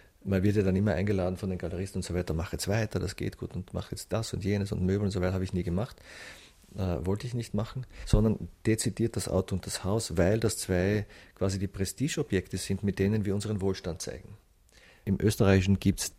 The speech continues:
den Ausdruck, das fette Auto, das ist das Auto der Bonzen. Und auch mit dem dicken Haus wird geprotzt. Und das dicke Haus ist sozusagen ein, ein, ein Besitzobjekt, mit dem wir Wohlstand zeigen, mit dem wir unsere Stärke zeigen.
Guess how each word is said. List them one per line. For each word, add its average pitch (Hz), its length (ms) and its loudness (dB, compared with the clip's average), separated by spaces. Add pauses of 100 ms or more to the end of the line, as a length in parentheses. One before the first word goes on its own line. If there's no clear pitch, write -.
den 92 340 8
Ausdruck, 101 560 4 (320)
das - 160 4
fette - 400 6
Auto, 90 320 4
das 104 140 6
ist 95 160 2
das 90 100 2
Auto 87 260 4
der 90 120 4
Bonzen. - 600 2 (720)
Und 110 260 10
auch 101 140 10
mit 120 140 8
dem 110 100 8
dicken 131 320 6
Haus - 380 6
wird - 420 4
geprotzt. 87 500 6
Und 92 80 4
das 104 120 2
dicke 101 260 4
Haus 101 180 8
ist 95 140 4
sozusagen 92 380 4
ein, 90 300 4
ein, 87 320 6
ein 90 240 4
Besitzobjekt, - 960 2
mit 90 140 4
dem 87 160 6
wir 85 120 4
Wohlstand 90 380 2
zeigen, 87 260 2
mit 87 120 0
dem 82 120 4
wir 82 60 4
unsere - 200 0
Stärke - 320 -4
zeigen. - 280 -2